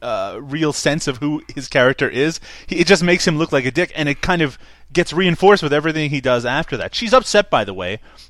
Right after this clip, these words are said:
because, uh, they've been talking recently about, uh, marriage, and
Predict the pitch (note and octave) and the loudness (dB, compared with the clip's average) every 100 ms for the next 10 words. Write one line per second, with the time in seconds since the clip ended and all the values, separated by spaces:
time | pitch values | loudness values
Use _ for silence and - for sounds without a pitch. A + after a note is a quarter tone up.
0 | - C3+ D3+ C3+ B2 - - A#2 A2+ B2+ | -10 -4 2 2 0 -6 -4 -2 -2 -4
1 | C3 B2 - D3+ - B2 A#2+ - A2+ G#2+ | -4 -4 -4 -4 -4 -8 -8 -8 -8 -6
2 | G#2+ G#2 - _ _ _ - G#2+ G#2 G3 | -6 -6 -10 _ _ _ -10 -8 0 2
3 | B2 D#2+ A#2 - _ - - C3+ B2 B2 | 2 -2 -10 -20 _ -20 -6 -4 -2 -4